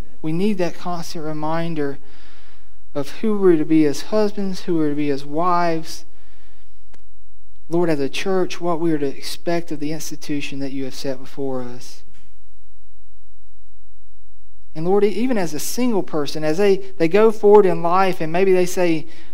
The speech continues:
"Lord, just use me. I don't believe I'm called to marriage."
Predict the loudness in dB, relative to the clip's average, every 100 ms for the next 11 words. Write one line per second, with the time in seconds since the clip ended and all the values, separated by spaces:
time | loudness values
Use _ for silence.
0 | 0 2 2 0 0 2 2 2 0 -2
1 | -2 -2 -2 -2 -2 -2 -2 -2 -2 -2
2 | -2 -2 -2 0 2 2 0 0 0 0
3 | 0 0 0 0 0 0